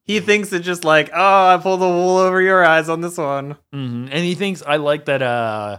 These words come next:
Speaker 2: 'cause we were talking about how much agency Yui's been exercising behind the scenes and
Speaker 1: Yeah.
Speaker 2: telling them where to take the, the captives and stuff like that. And, uh, the Baron is clearly oblivious to all this and thinks he has all the cards right
Speaker 1: Right.
Speaker 2: now and just sort of, like, standing over this.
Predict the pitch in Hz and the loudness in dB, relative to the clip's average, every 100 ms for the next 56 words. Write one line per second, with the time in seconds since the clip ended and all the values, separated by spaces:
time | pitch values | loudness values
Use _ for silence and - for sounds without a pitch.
0 | _ _ _ - 135 139 135 135 104 117 | _ _ _ -10 -8 -4 -4 -4 -6 -6
1 | 120 - 117 117 104 - 92 98 101 101 | -8 -8 -8 -8 -10 -12 -12 -12 -12 -12
2 | 98 95 107 101 95 98 92 82 107 123 | -14 -14 -12 -10 -10 -12 -14 -12 -12 -10
3 | 131 123 254 320 110 - 107 123 127 107 | -10 -8 -8 -8 -10 -10 -10 -8 -8 -8
4 | 123 143 123 127 151 143 - 147 139 - | -8 -8 -10 -10 -10 -12 -14 -12 -10 -8
5 | 151 - 113 123 147 - 135 139 139 143 | -10 -6 -8 -6 -10 -8 -8 -4 -6 -6
6 | 117 113 123 - _ _ _ - - 120 | -6 -4 -6 -8 _ _ _ -20 -16 -10
7 | 120 117 110 104 95 98 160 123 95 - | -8 -6 -6 -8 -10 -12 -10 -12 -16 -16
8 | 117 110 98 104 98 90 - 101 113 98 | -14 -12 -12 -12 -12 -14 -14 -12 -12 -14
9 | 92 87 131 - 107 92 - 104 113 117 | -18 -16 -14 -12 -12 -12 -14 -12 -12 -10
10 | 101 98 80 80 90 160 156 92 82 92 | -12 -12 -14 -20 -12 -6 -6 -8 -18 -20
11 | 92 90 98 90 95 95 90 - 95 95 | -20 -18 -18 -16 -16 -16 -16 -16 -16 -16
12 | 101 92 110 98 80 - - | -14 -14 -14 -16 -18 -20 -20